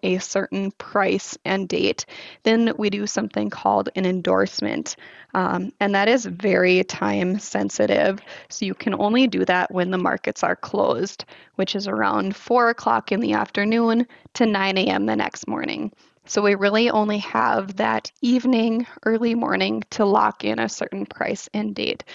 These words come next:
So we always like to tell our producers to make sure you're already in the system.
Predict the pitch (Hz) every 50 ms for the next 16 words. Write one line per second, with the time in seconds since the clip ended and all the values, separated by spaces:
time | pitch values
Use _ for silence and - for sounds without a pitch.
0 | - - - - - - _ - - - 277 269 269 269 262 269 269 - 226 208
1 | 214 - - 214 - 214 185 190 190 190 190 - - - 185 180 175 180 - -
2 | 190 190 180 180 180 - - - 208 196 190 196 196 - - - - 208 196 196
3 | 196 185 190 180 - - 185 190 196 202 202 220 226 226 214 226 226 220 - -
4 | 196 196 - - - 185 180 190 202 202 202